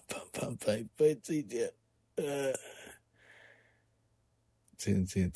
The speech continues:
助けてこないな、旦那。エプロン噛み締めてかわいい。<laughs> 声出しちゃいそうだから、そんな我慢してかわいいな、ほら。えー、いっちゃおうかな。姉さん、ほら。姉さん。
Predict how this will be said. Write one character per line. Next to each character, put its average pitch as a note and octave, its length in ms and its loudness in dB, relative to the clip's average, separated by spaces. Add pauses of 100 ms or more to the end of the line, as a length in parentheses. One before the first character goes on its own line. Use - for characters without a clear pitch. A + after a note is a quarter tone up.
(140)
助 - 260 0
け F#2+ 40 2
て - 100 0
こ - 160 -4
な - 140 -2
い - 60 2
な、 G2+ 140 4
旦 - 320 2
那。 - 140 -4 (1300)
エ C#4+ 360 4
プ G3+ 200 8
ロ E3 140 6
ン E3 60 4
噛 F#3 180 6
み D#3+ 80 6
締 F#3+ 200 6
め F#3 120 6
て - 140 4
か - 180 8
わ - 200 8
い C3 160 10
い。 - 60 -14 (120)
<laughs> - 1080 6
声 D4+ 260 8
出 - 240 8
し - 60 -4
ち - 80 2
ゃ C4+ 40 6
い F3 120 6
そ - 160 6
う - 40 6
だ - 140 4
か - 160 4
ら、 B3+ 140 10
そ E4 120 4
ん C#4+ 140 2
な C#4 80 6
我 C4+ 40 8
慢 C4+ 460 6
し - 80 -6
て F4+ 140 4
か F4 120 0
わ F4 200 2
い G4 140 4
い F#4+ 40 2
な、 F#4+ 100 2
ほ G4 120 2
ら。 F4 80 4
え - 20 2
ー、 - 20 0
い A#4 60 -4
っ - 20 -20 (1160)
ち - 80 -4
ゃ - 80 12
お B4+ 40 12
う - 20 12 (500)
か A4 80 2
な。 F4 60 4
姉 C#4+ 140 4
さ D4+ 160 8
ん、 C#4 40 12
ほ C4 140 10
ら。 - 80 0 (920)
姉 C4+ 300 6
さ - 160 0
ん。 A3 40 -4